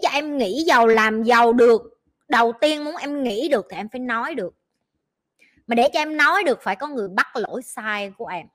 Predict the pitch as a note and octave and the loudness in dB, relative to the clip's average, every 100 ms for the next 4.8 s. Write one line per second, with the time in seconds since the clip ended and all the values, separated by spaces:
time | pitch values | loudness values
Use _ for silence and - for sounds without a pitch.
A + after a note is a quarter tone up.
0 | _ _ _ _ _ _ _ _ _ _ | _ _ _ _ _ _ _ _ _ _
1 | _ - G3 G3+ D4 C#4 - B3+ B3+ A#3+ | _ -14 -8 -8 -8 -8 -6 -6 -4 -2
2 | C4 C4+ G3+ A3+ - G#3 G#3 A#3 G#3+ F#3+ | -2 -4 -8 -10 -6 -4 -4 -4 -6 -8
3 | - G3 F#3+ F#3 A3 C4 - G3+ G3 - | -14 -14 -12 -10 -10 -10 -12 -18 -16 -8
4 | F3+ G3 F#3+ F3 G3 D#3+ C#3+ | -6 -6 -8 -12 -14 -10 -4